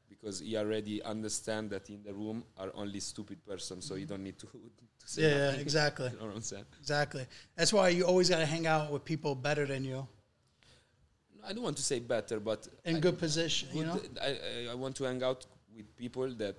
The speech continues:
Speaker 1: are my close, close friends, my family,
Speaker 2: Mm-hmm.
Speaker 1: or people that I, I respect.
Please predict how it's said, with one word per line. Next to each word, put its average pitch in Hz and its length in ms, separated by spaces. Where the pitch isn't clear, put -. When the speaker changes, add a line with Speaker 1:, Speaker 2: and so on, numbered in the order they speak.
Speaker 1:
are 117 140
my 113 140
close, 113 340
close 107 280
friends, 107 380
my 98 100
family, 110 440
Speaker 2:
Mm-hmm. 156 200
Speaker 1:
or 104 60
people 113 320
that 101 260
I, 95 520
I 92 460
respect. - 640